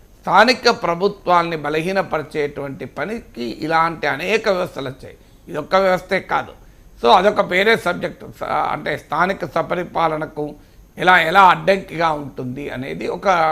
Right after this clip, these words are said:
రాజ్యాంగపరమైన వేరే ప్రశ్న. కానీ ఇక్కడ వాలంటీర్లు విషయంలో, ఆ, వ్యతిరేక స్టాండ్ తీసుకున్నారు. ఒక దశకొచ్చే వరకు వాలంటీర్ల పట్ల ప్రజలు అనుకూలంగా ఉన్నట్టున్నారు.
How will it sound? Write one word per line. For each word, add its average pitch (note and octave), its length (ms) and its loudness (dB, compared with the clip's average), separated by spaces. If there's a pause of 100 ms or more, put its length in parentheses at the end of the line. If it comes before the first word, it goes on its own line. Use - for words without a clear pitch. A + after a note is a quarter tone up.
(120)
రాజ్యాంగపరమైన D#3+ 920 -4
వేరే D#3+ 240 -2
ప్రశ్న. - 360 -14 (540)
కానీ A#3+ 180 6
ఇక్కడ A#3 300 2
వాలంటీర్లు G#3+ 1000 2
విషయంలో, E3+ 680 -4 (600)
ఆ, D#3 40 -2
వ్యతిరేక G#3+ 600 4
స్టాండ్ G3 360 2
తీసుకున్నారు. G#2+ 640 -14 (240)
ఒక E3 120 2
దశకొచ్చే A3+ 640 2
వరకు G#3 380 0
వాలంటీర్ల F#3+ 640 2
పట్ల E3+ 540 -2 (1080)
ప్రజలు F#3 300 0
అనుకూలంగా G3 640 0
ఉన్నట్టున్నారు. D#3+ 840 -4